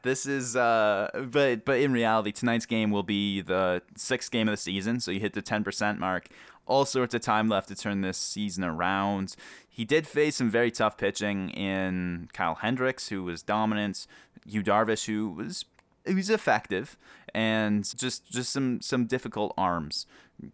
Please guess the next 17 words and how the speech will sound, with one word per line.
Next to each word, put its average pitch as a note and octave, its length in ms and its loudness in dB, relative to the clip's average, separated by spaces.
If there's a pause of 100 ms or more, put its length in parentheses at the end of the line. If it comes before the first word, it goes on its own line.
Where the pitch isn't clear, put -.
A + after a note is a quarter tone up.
(220)
Jon G#2+ 260 2
Lester F#2+ 360 -2
is F2+ 100 -4
tough - 360 -2
on F2+ 480 -2
lefties F#2+ 360 -4
as D#2+ 100 -10
well. G2 440 2 (240)
You F#3 100 -4
know, G2+ 260 0
it's - 320 -2 (120)
not C3 260 -2
the B2 80 -8
easiest A#2 320 -4
matchups G#2 440 0
for G#2+ 140 -4
him. E3+ 300 -4